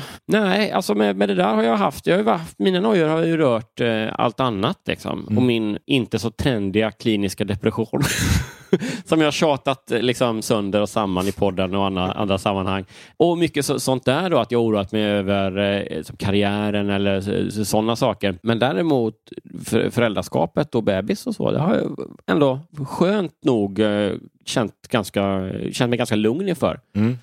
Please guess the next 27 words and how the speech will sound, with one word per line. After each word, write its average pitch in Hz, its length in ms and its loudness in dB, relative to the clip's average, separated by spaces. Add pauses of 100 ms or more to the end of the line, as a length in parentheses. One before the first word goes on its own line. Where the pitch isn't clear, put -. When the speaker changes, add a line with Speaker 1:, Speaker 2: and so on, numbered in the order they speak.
Speaker 1:
Så, - 240 -2
så - 100 0
det 117 80 4
är 131 60 4
väl 175 120 0
bara 139 240 2
liksom 101 320 -4
ett - 100 -6 (140)
tärningskast 101 720 -2
Speaker 2:
Ja, 123 120 6
Speaker 1:
som 113 120 2
avgör, - 40 2
Speaker 2:
alltså, 95 200 2
Speaker 1:
antar 92 260 0
jag. - 60 2
Speaker 2:
för 107 60 4
jag 107 100 0
minns 98 260 -2
när 98 100 0
du 95 120 -2
berättade 98 720 -4
det 165 80 -4
så - 160 -6
typ 104 220 -2
kändes 92 340 -2
du 95 140 -4
inte - 280 -6